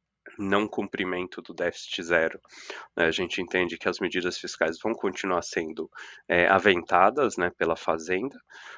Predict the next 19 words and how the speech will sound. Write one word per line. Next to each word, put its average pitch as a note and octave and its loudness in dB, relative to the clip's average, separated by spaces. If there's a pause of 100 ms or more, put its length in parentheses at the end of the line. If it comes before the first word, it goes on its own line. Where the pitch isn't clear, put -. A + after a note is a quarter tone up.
ou G2+ -2
seja, F2 2
a - -6
gente F#2 -6
vai F#2 4
ver F2+ 2
com G2 -6
bastante G2+ -2
frequência, C#3 0
eh, C#3+ -2
novas A2+ 6
medidas G#2+ -2
buscando G#2+ 0
aumento G2 0
de G2 -2
arrecadação. G2+ -2
Isso - -8
pra F#2+ 4
gente F#2 0